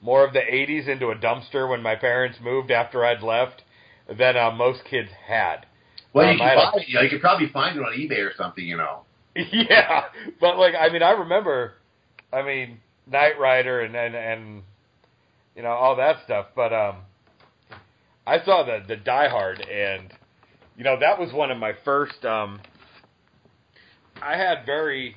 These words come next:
Speaker 1: um, not religious, but strict parents. They, they believed that, uh, R-rated movies weren't for kids, and there was a reason they
Speaker 2: Yeah.
Speaker 1: were rated that way. So there were few that if my dad liked 'em enough
Speaker 2: Yeah. Oh, then he would
Speaker 1: That
Speaker 2: get help.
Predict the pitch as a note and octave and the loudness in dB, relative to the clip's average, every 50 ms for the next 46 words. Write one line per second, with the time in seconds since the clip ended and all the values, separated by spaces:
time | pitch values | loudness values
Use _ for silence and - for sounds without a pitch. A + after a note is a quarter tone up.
0 | _ _ - A#2 A#2 A2+ G#2 G2+ G2+ B2 B2+ D3+ E3+ A3+ C4+ - D#3 D3+ D#3 E3 | _ _ -8 -6 -4 -4 -6 -6 -10 -16 -8 -4 -2 -2 -2 -2 -4 -4 -4 -4
1 | D#3+ B2 C3 - - A#2+ A2 - - - - D#3+ D#3 - - - - B2 G2+ F2 | -6 -6 -10 -12 -10 -10 -10 -10 -14 -10 -6 -6 -6 -6 -6 -8 -8 -8 -8 -8
2 | E2 D#2 _ _ - A#2+ A2 A2 G#2+ A2 A#2 A#2 A2 A#2 A#2 A#2 B2 B2 A#2+ G#2+ | -10 -16 _ _ -8 -6 -6 -6 -6 -6 -6 -6 -6 -8 -10 -8 -8 -10 -10 -8
3 | G#2+ A2 G#2 G2+ - _ _ _ _ _ _ _ _ _ _ - G#2+ G#2+ G2+ A2+ | -8 -8 -8 -10 -12 _ _ _ _ _ _ _ _ _ _ -10 -8 -8 -6 -4
4 | A#2+ B2+ B2+ B2+ B2+ A#2+ A#2 A#2 A2+ A#2 A2+ A2+ A2+ A#2 G#2 G2 G#2+ G#2+ A2 A2 | -4 -2 0 0 0 -2 -4 -8 -10 -10 -12 -10 -10 -12 -12 -12 -12 -14 -14 -14
5 | _ - G#2 - - A#2+ G#2+ A2 G#2 F#2+ G#2+ G2+ G#2 G#2 G2+ F#2+ G2+ F#2 G#2 A2+ | _ -20 -18 -12 -10 -8 -8 -8 -8 -10 -12 -12 -12 -12 -12 -12 -14 -12 -10 -10
6 | A#2 A#2 G#2 A2+ G#2 G#2 G#2 G#2 G2 F#2+ - - A#2 B2+ B2+ A#2+ A2 G2 G#2 G2+ | -10 -10 -12 -12 -12 -10 -8 -6 -6 -6 -4 -4 -4 -2 -2 -4 -4 -6 -6 -6
7 | G#2 F#2+ G2 G2 F#2+ F#2+ F#2+ F#2 - _ _ _ _ _ _ _ _ _ - - | -6 -6 -8 -8 -8 -8 -8 -10 -12 _ _ _ _ _ _ _ _ _ -10 -6
8 | A#2 G#2+ G#2+ A2 G#2+ D#3+ E3+ D#3+ D#3 C#3+ C#3+ - - F#3+ A3 B3 B3 G#3 D3+ A#2 | -6 -4 -6 -4 0 0 2 2 2 0 -2 -4 -6 -4 -2 0 2 2 2 2
9 | G#2 G2 - _ _ _ _ _ _ _ - C3+ C#3 C#3 - B2+ A#2+ A#2 A2+ F#2+ | -2 -8 -12 _ _ _ _ _ _ _ -2 0 0 0 -2 -2 -2 -2 0 2
10 | A#2 C3 C#3+ D#3+ F#3+ F#3 D3 A#2+ G#2 G2 F#2+ - - E2+ D#2+ E2 D#2 C2+ - - | 4 6 6 6 6 4 4 2 0 0 -2 -4 -10 -10 -10 -12 -12 -14 -14 -16
11 | - - - _ _ _ _ _ F2 F2 E2+ D2+ C#2 C2+ - - _ _ _ _ | -18 -20 -20 _ _ _ _ _ -4 -2 -2 -2 -2 -4 -8 -14 _ _ _ _
12 | _ _ _ _ _ _ _ _ _ _ _ - F2+ F#2 G2+ G#2+ A2 A2+ G#2+ G#2 | _ _ _ _ _ _ _ _ _ _ _ 2 4 6 6 6 4 4 4 4
13 | G2+ - F#2+ - - - - - - - | 4 4 2 0 -6 -10 -8 -8 -8 -10